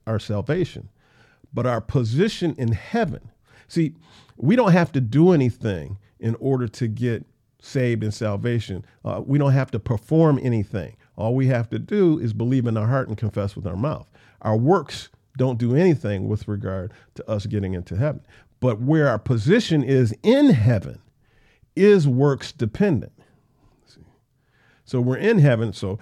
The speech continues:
are we a general? Are we a lieutenant? Are we a private? You know, uh, are we at the fifty-yard line? Are we sitting in the nosebleed seats? That is dependent on our works,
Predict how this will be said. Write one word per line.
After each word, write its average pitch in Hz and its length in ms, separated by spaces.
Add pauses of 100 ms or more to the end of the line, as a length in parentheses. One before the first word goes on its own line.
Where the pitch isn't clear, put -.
(160)
are 92 160
we 92 160
a 76 40
general? 139 500
Are 101 220
we 95 200 (140)
a - 200
lieutenant? 151 640
Are 104 220
we 95 160
a 85 40
private? 147 600 (220)
You 127 120
know, 104 300 (240)
uh, 104 60
are 87 200
we 110 160
at 107 120
the 107 80
fifty-yard 139 600
line? 143 320
Are 104 120
we 110 100
sitting 123 320
in 110 80
the 104 80
nosebleed 156 540
seats? - 420 (680)
That 165 300
is 180 180
dependent 113 480
on 92 120
our 95 160
works, - 420